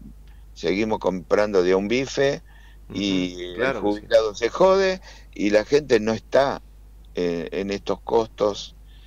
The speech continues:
Speaker 1: actualizada realmente. Por más que me digan, el, la, los salarios le están ganando a la inflación, pero lo que pasó, se lo cobraron todos. Entonces, hay mucha gente que está enojada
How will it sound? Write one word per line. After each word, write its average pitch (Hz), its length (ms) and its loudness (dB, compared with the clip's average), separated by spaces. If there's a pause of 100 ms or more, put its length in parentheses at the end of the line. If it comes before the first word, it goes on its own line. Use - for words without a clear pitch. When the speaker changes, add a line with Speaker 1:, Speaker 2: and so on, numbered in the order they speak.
(200)
Speaker 1:
actualizada 85 880 0 (120)
realmente. 85 720 -2
Por 92 180 -4
más 143 160 2
que 139 120 2
me 127 140 2
digan, 123 440 2 (520)
el, 113 440 2
la, 113 280 4
los 120 320 2
salarios 151 460 4
le 127 80 4
están 143 260 0
ganando 127 380 2
a 107 40 6
la 107 60 -2
inflación, 95 680 -2
pero 98 420 -6
lo 95 140 -2
que 95 140 -8
pasó, 90 480 -4 (580)
se - 120 -10
lo 92 120 2
cobraron 123 540 2
todos. 107 600 0 (160)
Entonces, 123 400 -2 (380)
hay 127 180 0
mucha 180 300 -2
gente 170 260 -4
que 113 80 0
está 151 360 0 (240)
enojada 123 680 0